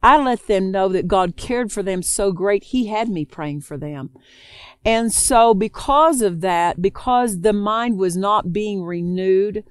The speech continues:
or, and let me tell you, every one of us are still renewing our minds. None of us have arrived. There's always some arena that needs to be fortified. And in this particular arena, this person needed to renew their mind further.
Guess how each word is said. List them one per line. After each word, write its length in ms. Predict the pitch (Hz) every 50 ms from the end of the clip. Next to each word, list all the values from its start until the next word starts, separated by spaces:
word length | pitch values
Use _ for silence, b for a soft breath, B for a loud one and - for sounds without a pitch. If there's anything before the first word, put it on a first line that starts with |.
| _ _ _ _ _ _ _ _ _ _
or, 480 | - 190 202 196 190 190 196 - - -
and 340 | - - - - 247 247 247
let 100 | 285 330
me 120 | 392 392 381
tell 260 | - - 277 262 262
you, 180 | 240 202 185 - -
every 260 | 254 294 311 349 330
one 240 | 233 247 254 277 269
of 140 | 247 190
us 160 | 170 170 - -
are 80 | 175
still 320 | 165 - - - 208 185 170
renewing 400 | 170 170 170 170 165 165 165 160
our 100 | 151 151
minds. 380 | 156 147 139 143 147 143 -
None 340 | 202 202 233 262 302 330 320
of 100 | 269 196
us 160 | 185 175 - -
have 180 | 208 175 160
arrived. 640 | 160 160 156 151 151 139 127 120 95 92 - - - b b b b b b
There's 320 | b 208 226 233 226 - - -
always 560 | - 226 247 269 285 294 262 240 220 214 - -
some 300 | - - 254 254 254 247
arena 400 | 233 226 240 233 233 220 208 175
that 120 | 185 -
needs 220 | 202 208 208 180
to 80 | 196 185
be 140 | 180 196 196
fortified. 680 | - - 202 196 202 202 196 - - 185 165 170 170
And 160 | 170 175 180 185
in 140 | 190 202
this 240 | 202 233 240 233 -
particular 720 | - - - 247 226 - - 254 233 - 226 208 208 196
arena, 360 | 175 196 214 226 220 208 190
this 280 | 170 175 202 202 - -
person 640 | - - 233 226 233 220 - - 196 185 180 180 185
needed 440 | 196 208 214 220 180 190 196 170 -
to 140 | - 214 196
renew 440 | 185 185 180 175 180 190 196 202 190
their 160 | 185 180 175
mind 340 | 175 175 170 165 165 160 -
further. 600 | - - 175 165 165 165 156 135 143 143 139